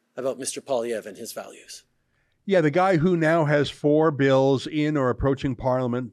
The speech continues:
Speaker 2: or pending to censor the internet is now calling other people violators of journalistic independence. The guy who has twice banned Rebel News from even attending elections debates,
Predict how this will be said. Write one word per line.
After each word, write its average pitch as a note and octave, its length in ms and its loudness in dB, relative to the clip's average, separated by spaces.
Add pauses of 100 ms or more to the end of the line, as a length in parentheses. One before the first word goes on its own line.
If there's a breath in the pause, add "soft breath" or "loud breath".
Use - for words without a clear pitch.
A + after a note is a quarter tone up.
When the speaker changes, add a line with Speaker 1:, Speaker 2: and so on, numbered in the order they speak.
(120)
Speaker 2:
or F#2 120 -20
pending G#2 560 -8 (280)
to B2 100 -8
censor D#3 340 -2
the C3+ 160 0
internet B2+ 340 -2
is A2 120 -8
now B2+ 140 -4
calling C3 340 -4 (100)
other C#3+ 260 0
people D3+ 380 -6
violators C#3+ 580 -4
of C#3 100 -8
journalistic C#3+ 460 -12
independence. C3+ 500 -10 (320 soft breath)
The C3+ 80 -4
guy D3+ 240 0
who C#3+ 160 2
has A#2+ 120 0
twice C#3 400 -2
banned C3 300 -4
Rebel B2 220 0
News C3 380 -2 (180 soft breath)
from B2+ 140 -6
even B2+ 400 -2
attending C#3 640 -4
elections B2 540 -8
debates, C3 460 -6